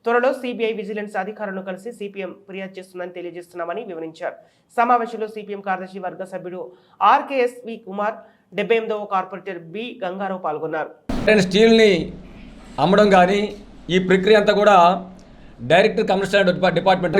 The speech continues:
Speaker 2: భిన్నంగా దీని డైరెక్టర్ ఆపరేషన్స్కి యాజమాన్యం బదిలీ చేసింది ఈ ప్రక్రియని.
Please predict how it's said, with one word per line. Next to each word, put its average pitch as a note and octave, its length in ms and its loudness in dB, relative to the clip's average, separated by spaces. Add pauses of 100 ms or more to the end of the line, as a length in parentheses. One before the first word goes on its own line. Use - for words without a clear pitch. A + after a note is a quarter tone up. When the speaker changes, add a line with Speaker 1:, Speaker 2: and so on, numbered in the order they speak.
Speaker 2:
భిన్నంగా A3 340 8 (920)
దీని F#3 140 2 (100)
డైరెక్టర్ G#3+ 440 4
ఆపరేషన్స్కి G#3 560 2 (720)
యాజమాన్యం F#3 500 4 (260)
బదిలీ F#3 280 2
చేసింది G2+ 320 -6 (500)
ఈ D3+ 100 -2
ప్రక్రియని. D#3 420 0